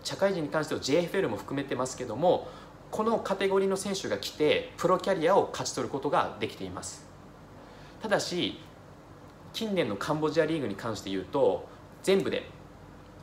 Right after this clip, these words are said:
十二クラブあるんですけども、これが、えー、まあ、上位、上位のクラブと中位のクラブと下位のクラブっていうのが三つぐらい分かれています。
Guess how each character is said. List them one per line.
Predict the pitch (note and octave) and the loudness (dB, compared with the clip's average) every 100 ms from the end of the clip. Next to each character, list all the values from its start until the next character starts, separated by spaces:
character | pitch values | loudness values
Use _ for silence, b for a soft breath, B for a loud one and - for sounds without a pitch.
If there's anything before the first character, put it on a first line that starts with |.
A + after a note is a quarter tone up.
| - | -8
十 | A#2 C3+ | -2 0
二 | C#3+ | 2
ク | D#3 | 4
ラ | G#2+ | 4
ブ | F#2+ - - | 2 -4 -2
あ | B2 | -2
る | A2 | 0
ん | |
で | F#2+ | -4
す | |
け | - | -6
ど | G2 | -6
も、 | G2 D3 G#2+ F2+ - - - | 0 4 4 2 -4 -16 -10
こ | - | -2
れ | F#3 | 2
が、 | G3+ G3+ B2 - - - A2+ | 4 6 4 0 -10 -10 -6
え | A2 G2+ G2 - | -6 -6 -8 -4
ー、 | |
ま | B2 | -4
あ、 | A#2 | 2
上 | E3+ F#3+ G#3 G#3 | 6 6 4 0
位、 | G3 G3 G3 - - - - - - - - | 0 -2 -4 -10 -20 -20 -20 -20 -20 -18 -4
上 | E3 G3 | 4 6
位 | G2+ | 6
の | G2 | -2
ク | - | -6
ラ | F#2 | -8
ブ | - | -8
と | - G2 - | -8 -8 -4
中 | - E3+ | 0 0
位 | C3 | 0
の | G2+ | -2
ク | G2 | -4
ラ | F#2 | -6
ブ | F2+ | -8
と | F#2+ | -8
下 | - D3 | -4 -2
位 | |
の | G2+ | -2
ク | F#2+ | -4
ラ | G2 | -6
ブ | G2 | -6
っ | |
て | - F#2+ | -6 -8
い | |
う | |
の | F#2 | -6
が | F#2+ | -6
三 | A2 | -6
つ | A2+ E3+ | -6 -2
ぐ | E3+ | 0
ら | A2+ | 0
い | - - - - - | -2 -12 -20 -20 -10
分 | F#2+ | -8
か | - | -8
れ | E2+ | -10
て | F#2 | -10
い | F2+ | -12
ま | F2+ | -12
す。 | - | -12